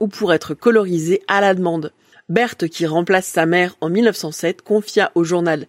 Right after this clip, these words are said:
L'Ami du peuple du soir, de nombreuses années plus tard, « Je passais mes nuits à sélectionner et à échantillonner les couleurs. Pendant le jour, les ouvrières posaient la couleur, suivant mes instructions. » Le film d'environ dix minutes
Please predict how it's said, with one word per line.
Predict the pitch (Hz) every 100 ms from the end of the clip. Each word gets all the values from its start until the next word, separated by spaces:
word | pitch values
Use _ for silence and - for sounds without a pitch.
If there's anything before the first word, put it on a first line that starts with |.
| -
L'Ami | 170 240 269 202
du | 180
peuple | 202 175 143
du | 135
soir, | - - 156 185 240 -
de | 165
nombreuses | 190 247 226 208 180
années | 175
plus | 165 -
tard, « | - 156 190 - _ - _ 170
Je | 185
passais | 202 233 - 226
mes | 190
nuits | 185 226 -
à | 165
sélectionner | 165 226 220 - 208 190 196 -
et | 160
à | - -
échantillonner | 208 220 214 - 208 202
les | 190 180
couleurs. | 185 165 151 - _ _
Pendant | 220 254 247
le | 196
jour, | 170 160 170 240 - 170
les | 170 196
ouvrières | 180 180 156 147 -
posaient | 247 254 226
la | 185
couleur, | - 165 160 175 - _ _
suivant | - 220 208
mes | 214 185
instructions. » | 185 - 175 - 156 - _ _ _ -
Le | 226
film | 233 - 277 196
d'environ | 165 165 170 156 160
dix | 160 233
minutes | 196 220 -